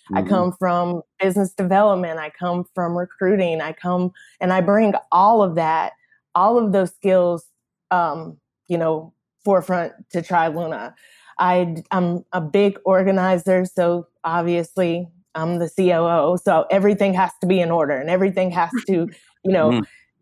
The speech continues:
Speaker 1: go effectively. And I have these big ideas, and I can just hand them over to Liz, and then she just, like, makes them even bigger and beautiful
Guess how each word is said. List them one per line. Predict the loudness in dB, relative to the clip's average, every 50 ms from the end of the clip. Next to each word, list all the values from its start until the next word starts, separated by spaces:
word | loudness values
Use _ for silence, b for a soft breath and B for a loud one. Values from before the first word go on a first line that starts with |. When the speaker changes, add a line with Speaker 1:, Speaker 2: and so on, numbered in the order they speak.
| _ _ _ _ -2 2
Speaker 1:
go | 2 4 4 4 2 2 -2 -6 _ _ -12
effectively. | -12 -4 -2 -2 -2 -2 -4 -4 -4 -2 -2 -2 -2
And | -4 -6 -6
I | -8
have | -6 -4 -2 0 0
these | 0 -2 -4
big | 0 0 0 2 2
ideas, | 0 0 0 -2 -2 -2 0 2 2 2 0 -2 -6 _ _ -8
and | -6 -4 -4
I | -4
can | -4 -4 -6
just | -4 -4 -6 -8 -6
hand | -2 0 2 2
them | 2 2 2
over | 2 2 2 -2
to | -2 -2 -4
Liz, | -4 -2 0 0 2 2 2 0 -2 -4 -8 _ _ -6
and | -2 -2 0 2
then | 0 0 -2
she | -4 -6 -6 -4
just, | -4 -6 -8 -6 -6
like, | -8 -8 -8 -8 -6
makes | -4 -4 -4 -4 -6 -6
them | -4 -4 -4 -4 -8 -12 _ _
even | -2 0 0 0 0 0 2
bigger | 2 2 2 2 2 2 2 0 -2 -6
and | -8 -8 -8 -10 -14 _ _ _ _ _ _ _ _ _ -8 -2
beautiful | 2 4 4 4 4 2 0 -2 -4 -4 -4 -6 -8 -14